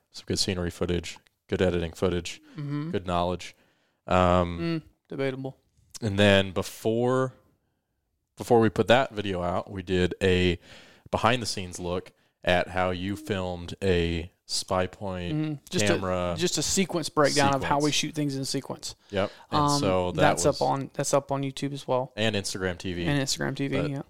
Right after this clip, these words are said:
Speaker 1: really, you should just go watch it on YouTube.
Speaker 2: <laughs>
Speaker 1: Instagram T V is just kind of, it's like the, I can't, can I, I can't say that word. Um, <laughs> I wanna say the word for an, an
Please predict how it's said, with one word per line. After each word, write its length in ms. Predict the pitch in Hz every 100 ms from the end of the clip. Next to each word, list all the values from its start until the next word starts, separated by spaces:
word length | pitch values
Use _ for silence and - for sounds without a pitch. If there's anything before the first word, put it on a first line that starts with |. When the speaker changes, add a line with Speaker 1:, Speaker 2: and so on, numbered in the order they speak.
| - _ _
Speaker 1:
really, 220 | 101 90
you 60 | 85
should 160 | - 80
just 180 | 80
go 80 | - -
watch 220 | 64 -
it 80 | 73
on 60 |
YouTube. 360 | 90 95 - 82
Speaker 2:
<laughs> 320 | - 262 -
Speaker 1:
Instagram 460 | 240 - 175 165 180
T 120 | 87
V 100 | 87
is 160 | 82 -
just 240 | 87 -
kind 200 | - 85
of, 160 | 85 - -
it's 160 | 98
like 240 | 120 95 -
the, 100 | 87 - _ _ _ _ _ _ _
I 80 | 98
can't, 180 | - -
can 360 | 90 95 101 -
I, 60 |
I 40 | 90
can't 220 | - 104
say 180 | - 104
that 180 | 98 95
word. 300 | 95 90 87 - - _ -
Um, 460 | 95 95 90 85 -
<laughs> 0 | - - - - - 1077 - - - - - - - - - 302 _ - _ - _ 277 - 302 _ _ _ - -
I 100 | 110
wanna 260 | 120 135 147
say 200 | - 151
the 100 | 123
word 300 | 107 104 104
for 180 | - 92
an, 120 | 90 _ _ _ _ _ -
an 720 | 104 98 - _ _ - 101